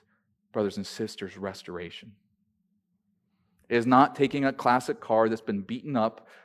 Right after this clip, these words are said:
by dust and rust and age and putting it back to its quote-unquote former glory so it can drive the streets again.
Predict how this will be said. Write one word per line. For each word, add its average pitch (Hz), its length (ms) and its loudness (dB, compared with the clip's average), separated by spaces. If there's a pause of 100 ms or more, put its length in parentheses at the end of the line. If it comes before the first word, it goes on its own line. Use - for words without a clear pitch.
(140)
by 95 200 -2
dust - 840 4
and 95 360 -10
rust 131 560 6
and 110 260 -4
age 123 480 0 (220)
and 110 180 -6
putting 151 240 2
it 110 180 -4
back 131 340 2
to 131 140 -2
its 127 120 0
quote-unquote 135 760 0 (320)
former 135 560 2 (300)
glory 131 500 4
so 127 180 -2
it 127 120 4
can 120 160 -4
drive 131 480 4
the 123 60 -4
streets 131 500 -6
again. 120 420 0